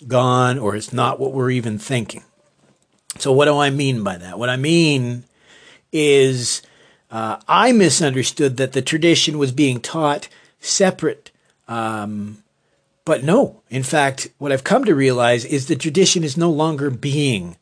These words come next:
taught. And I'm gonna get to what I mean by that. So, Theravadin teacher said that all of these traditions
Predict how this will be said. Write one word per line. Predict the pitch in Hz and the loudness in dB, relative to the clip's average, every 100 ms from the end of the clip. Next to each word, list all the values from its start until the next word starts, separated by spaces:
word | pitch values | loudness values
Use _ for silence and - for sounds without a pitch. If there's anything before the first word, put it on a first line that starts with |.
| _ | _
taught. | - 113 87 - - | -6 -4 -4 -8 -10
And | 113 120 | -6 -2
I'm | 135 | -2
gonna | 139 147 | 0 0
get | 139 156 160 - | 0 0 0 -2
to | 143 | -6
what | 127 113 | -2 -2
I | 107 | -2
mean | 120 123 | -4 -6
by | 101 | -8
that. | 98 - - _ _ _ _ | -14 -18 -20 _ _ _ _
So, | 160 - - - - - - - | -2 -2 -4 -20 -20 -20 -20 0
Theravadin | 208 240 220 220 202 175 | 4 6 6 6 4 2
teacher | 208 214 - 160 | 0 0 0 0
said | - 170 | 2 2
that | 156 156 | 2 0
all | 160 220 254 | 2 6 6
of | 175 | 4
these | 143 113 | 2 -2
traditions | - 127 117 - 90 - - | -4 -4 -4 -4 -10 -14 -16